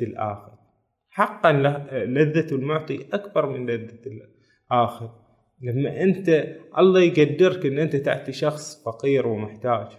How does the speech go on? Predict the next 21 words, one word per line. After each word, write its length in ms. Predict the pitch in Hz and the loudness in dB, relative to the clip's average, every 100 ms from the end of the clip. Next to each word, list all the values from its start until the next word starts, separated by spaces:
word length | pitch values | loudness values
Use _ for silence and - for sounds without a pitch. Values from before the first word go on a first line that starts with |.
| _ _ _ _ _ 147 | _ _ _ _ _ 4
هذه 480 | 165 156 135 131 - - | 6 6 2 -4 -6 -8
المبلغ 760 | 120 117 113 156 131 127 113 | -8 -6 0 0 2 0 2
اللي 180 | 117 117 | 0 0
أنت 160 | 120 117 | -4 -8
تعطيه 480 | 113 - - 135 127 | -8 -8 -8 -8 -8
الفقير، 720 | 117 120 147 147 151 - - - _ - | -10 -12 -6 -4 -4 -6 -18 -20 _ -14
تخيل 480 | 139 196 196 165 139 | -2 2 6 4 4
كيف 320 | 156 151 143 | 0 -2 -2
أن 580 | - 139 139 135 139 - - _ _ _ 131 180 | -4 -2 -2 -2 -6 -16 -20 _ _ _ 6 6
قبل 240 | 190 202 | 8 4
ما 200 | 160 160 | 4 4
توصل 580 | 160 147 165 - 139 120 | 4 4 4 4 2 2
لإيد 320 | 123 165 139 | 2 2 2
الفقير 600 | 120 - 123 135 131 135 - _ _ _ _ | -2 -4 -8 -6 -6 -10 -16 _ _ _ _
هي 380 | 143 151 151 - - - _ _ | 4 6 4 0 -12 -20 _ _
تقع 280 | 135 - 131 | -10 2 2
على 520 | 110 123 120 120 127 | 4 2 2 4 2
يد 140 | 120 | 2
الله 240 | 113 107 113 | 0 0 0
عز 480 | 104 - 98 95 104 | -2 -4 -10 -8 -6
وجل. 360 | 104 101 90 | -6 -8 -14